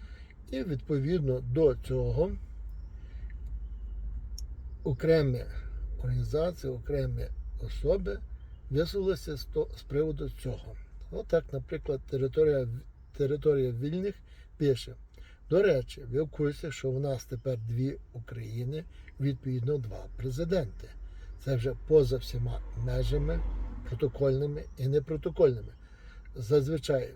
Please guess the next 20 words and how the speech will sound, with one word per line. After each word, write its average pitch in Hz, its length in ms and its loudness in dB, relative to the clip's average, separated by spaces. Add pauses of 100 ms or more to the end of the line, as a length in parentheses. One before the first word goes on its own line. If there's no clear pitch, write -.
ну, 131 160 -6
не 120 140 -4
буду 135 300 -4
казати, 160 560 -4
який 151 300 0
за 135 160 4
Конституцією, 139 680 0
законодавством 131 840 2
не 123 100 2
лише 127 400 2
не 180 200 0
є 190 240 -2
владою, 190 520 0 (380)
але 127 180 2
є 127 280 2
не 135 180 -2
держслужбовець, 127 1160 2 (400)
а 127 100 6
керівник 127 960 -2 (680)
патронатної 127 960 -2